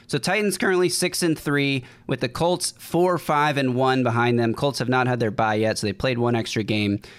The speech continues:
That tie that was a tie instead of a loss is gonna keep the Colts within striking distance potentially,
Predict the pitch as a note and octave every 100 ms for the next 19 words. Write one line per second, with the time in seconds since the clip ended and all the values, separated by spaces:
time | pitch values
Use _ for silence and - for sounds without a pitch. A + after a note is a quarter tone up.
0 | - C3 B2+ - F#3+ G#3 E3+ C#3+ C#3 C#3
1 | - C#3+ B2+ - D#3 E3 D3 - D#3 B2
2 | A2+ C3 B2 A2+ A2+ A2+ C3+ A2+ D3+ -
3 | A2+ - C3+ B2 A#2 A2+ C3+ A#2 - A2
4 | B2 D3+ D3+ E3 F3 E3+ - - C3+ C#3
5 | - F3 F3+